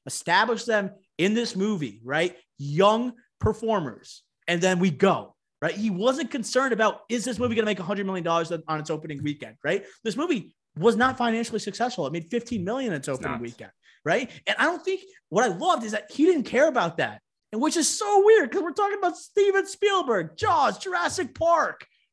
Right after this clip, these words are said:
Speaker 1: right? E T, some of the greatest blockbusters in the history of cinema. But he's like, "No, I'm just going to make an absolute banger and declare myself back."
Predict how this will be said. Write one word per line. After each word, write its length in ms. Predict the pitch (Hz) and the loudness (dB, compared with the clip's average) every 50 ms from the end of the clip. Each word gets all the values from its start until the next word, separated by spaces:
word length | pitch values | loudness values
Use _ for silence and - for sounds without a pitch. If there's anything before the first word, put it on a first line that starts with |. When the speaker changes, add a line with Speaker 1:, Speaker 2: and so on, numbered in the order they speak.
| _ - | _ -2
Speaker 1:
right? 340 | 208 220 269 311 320 302 - - _ _ _ _ - | 0 2 2 2 -2 -4 -8 -16 _ _ _ _ 4
E 180 | 330 359 349 | 6 6 6
T, 560 | 320 - - 320 349 370 349 285 180 131 - _ _ _ _ _ | 4 2 0 2 4 4 4 2 0 -2 -6 _ _ _ _ _
some 180 | _ - 294 370 | _ -10 -6 -4
of 80 | 359 | -4
the 80 | 226 190 | -4 -2
greatest 300 | 262 320 339 330 254 185 | -2 -2 -2 -2 -2 0
blockbusters 600 | 233 262 302 302 294 - 285 262 - 269 254 220 | 0 2 2 0 0 -4 -6 -6 -6 -10 -12 -10
in 40 | 254 | -8
the 60 | 269 | -4
history 320 | 254 254 311 302 - 311 311 | -4 -2 -2 -4 -4 -6 -4
of 80 | 262 | -4
cinema. 320 | - - 330 349 320 240 175 | -4 -2 -2 0 0 0 0
But 140 | 151 170 220 | 2 0 -2
he's 120 | 247 214 | -2 0
like, 120 | 208 160 | -2 0
"No, 180 | 170 190 190 - | 2 0 0 0
I'm 200 | - - 185 202 | 0 0 0 0
just 160 | 214 254 - - | -2 -6 -8 -8
going 140 | 285 277 | -8 -6
to 60 | 247 190 | -6 -6
make 240 | 185 180 180 - _ _ _ _ _ _ _ _ _ - | -6 -8 -10 -12 _ _ _ _ _ _ _ _ _ -4
an 140 | 185 180 180 - | -4 -4 -2 0
absolute 580 | 185 202 226 233 - - 285 269 269 269 262 156 - - _ | 2 2 2 0 -2 -4 -4 -4 -4 -4 -6 -12 -18 -2 _
banger 640 | - 233 226 226 226 208 180 147 127 117 117 - _ _ _ _ - | 4 6 6 6 4 2 0 -2 -2 -4 -8 -12 _ _ _ _ -6
and 200 | 170 165 160 143 | -4 -4 -4 -6
declare 320 | 156 151 - - 175 165 | -8 -8 -4 -2 -2 -2
myself 460 | 160 151 147 - - 147 131 - - | -2 -4 -6 -4 -4 -4 -4 -4 -6
back." 340 | - 120 107 - - _ _ | -8 -8 -8 -10 -16 _ _